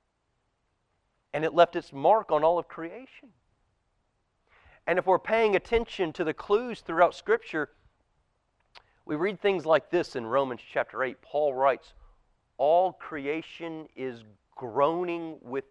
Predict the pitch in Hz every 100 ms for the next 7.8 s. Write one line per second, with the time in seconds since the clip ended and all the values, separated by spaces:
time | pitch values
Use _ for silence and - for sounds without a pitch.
0 | - 117 101 _ _ - - - 156 160
1 | 151 123 113 98 123 90 - _ _ _
2 | _ _ _ _ _ _ - 170 202 202
3 | - - 185 170 175 170 - 131 120 113
4 | - - 147 135 - - 165 147 - -
5 | 233 - 156 143 120 123 - 143 135 185
6 | 226 220 156 123 139 139 _ 226 269 254
7 | 240 226 208 208 220 185 123 87